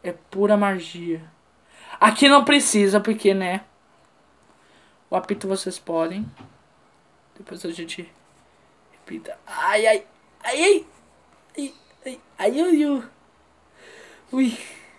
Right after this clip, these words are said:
Vamos lá, vamos pitar logo a parte de trás. Que eu não aguento mais ficar segurando ele. Olha lá. Olha só, gente. Tá ficando esplêndido, olha só.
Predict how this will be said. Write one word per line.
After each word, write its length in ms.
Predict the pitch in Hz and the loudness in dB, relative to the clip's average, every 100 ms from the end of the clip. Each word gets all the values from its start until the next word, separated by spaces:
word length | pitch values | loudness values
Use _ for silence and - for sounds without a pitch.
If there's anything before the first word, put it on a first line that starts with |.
| _ _ _ _ _ _ _ _ _ _ _ | _ _ _ _ _ _ _ _ _ _ _
Vamos 160 | 233 233 | 0 4
lá, 100 | 226 | 4
vamos 220 | 220 220 | 2 -2
pitar 200 | - 226 | 0 2
logo 200 | 214 202 | 2 2
a 40 | |
parte 280 | 202 208 208 | 0 -2 -2
de 120 | 190 | -10
trás. 460 | 190 214 208 - - _ _ _ | -6 -2 -2 -4 -18 _ _ _
Que 60 | |
eu 60 | 220 | 2
não 100 | 220 | 6
aguento 340 | 214 220 226 | 8 6 6
mais 220 | 233 233 | 6 6
ficar 180 | 233 226 | 6 2
segurando 460 | 220 220 214 214 202 | 4 6 8 8 8
ele. 180 | 185 190 _ _ - _ _ _ _ _ _ _ _ _ _ _ _ _ _ _ _ _ _ _ _ _ _ _ _ _ _ _ _ _ _ _ _ _ _ _ _ _ _ _ _ _ - - _ | 4 0 _ _ -20 _ _ _ _ _ _ _ _ _ _ _ _ _ _ _ _ _ _ _ _ _ _ _ _ _ _ _ _ _ _ _ _ _ _ _ _ _ _ _ _ _ -20 -20 _
Olha 240 | - 170 165 | -12 -8 -4
lá. 840 | 165 196 226 220 214 196 175 151 156 | -2 0 2 0 0 -4 -6 -8 -4
Olha 540 | 202 240 233 214 190 | 2 2 2 2 2
só, 480 | - - - 220 220 | 0 -8 0 4 4
gente. 440 | 196 202 196 - - - - _ _ | 4 0 -2 -8 -16 -20 -20 _ _
Tá 160 | 233 247 | 8 8
ficando 340 | 240 - 233 | 6 4 4
esplêndido, 680 | 254 233 - 202 190 165 143 | 4 -2 -6 -4 -4 -6 -2
olha 220 | 156 214 | -2 -2
só. 320 | - - 180 | -4 -8 -10